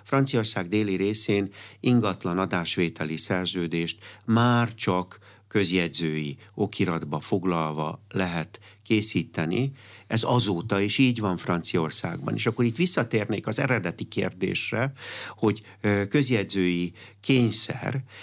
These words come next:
Közjegyzői kényszer Franciaországban van, ingatlan ügyekben, Németországban van, cégügyekben, ö, a Benelux államokban mindkettőben, vagy Spanyolországban mindkettőben.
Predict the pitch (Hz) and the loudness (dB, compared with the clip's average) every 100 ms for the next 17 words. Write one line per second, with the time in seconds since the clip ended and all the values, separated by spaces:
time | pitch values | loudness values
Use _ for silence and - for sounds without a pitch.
0 | - - 165 151 110 95 87 85 123 120 | -6 2 4 6 4 2 2 2 2 4
1 | 117 123 110 110 - - 123 110 - - | 4 2 0 -2 -8 -4 0 2 0 -2
2 | - 82 80 76 90 101 92 104 - - | -2 -2 -4 -4 -2 -2 0 -2 -2 2
3 | 131 104 90 98 92 90 85 78 80 92 | 4 4 2 0 0 2 0 -2 -6 -6
4 | - - - - 135 123 110 104 95 - | -8 -12 -6 2 2 2 0 -2 0 0
5 | 92 87 92 90 92 98 95 - 127 110 | -2 -2 -2 -2 -2 -2 0 2 4 2
6 | 101 90 82 76 80 87 95 - - - | 0 0 -2 -4 -6 -6 -8 -12 -14 -14
7 | - 110 104 104 101 - - - - - | -4 -2 0 0 -2 -6 -18 -14 -6 0
8 | 113 135 135 123 113 - 117 113 113 110 | 2 4 4 4 2 2 2 4 2 2
9 | 113 117 127 131 - 104 - - 104 101 | 2 4 4 2 0 -2 0 2 4 2
10 | 107 107 110 - 120 113 98 87 - 87 | 0 0 -2 2 4 4 2 2 2 0
11 | 82 87 90 92 85 - 87 - 95 87 | -2 -2 0 0 0 -2 -4 -2 0 0
12 | 90 92 | 0 -6